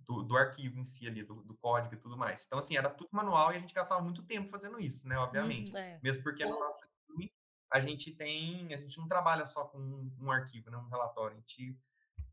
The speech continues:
Speaker 1: constrói vários relatórios. Então, pra fazer isso manualmente pra todos,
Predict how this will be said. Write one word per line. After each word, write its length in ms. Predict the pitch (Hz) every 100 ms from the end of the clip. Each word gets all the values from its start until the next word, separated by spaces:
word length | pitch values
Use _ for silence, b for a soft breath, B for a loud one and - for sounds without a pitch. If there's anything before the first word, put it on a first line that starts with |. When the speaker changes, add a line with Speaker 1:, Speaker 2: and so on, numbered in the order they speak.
| _ -
Speaker 1:
constrói 520 | 127 123 123 131 147 160 -
vários 360 | 143 147 135 -
relatórios. 480 | 120 117 110 104 113
Então, 280 | 113 127
pra 120 | 131 135
fazer 280 | 143 131
isso 280 | 139 147 147
manualmente 500 | 147 151 151 147 143
pra 160 | - 139
todos, 640 | - 196 175 113 - -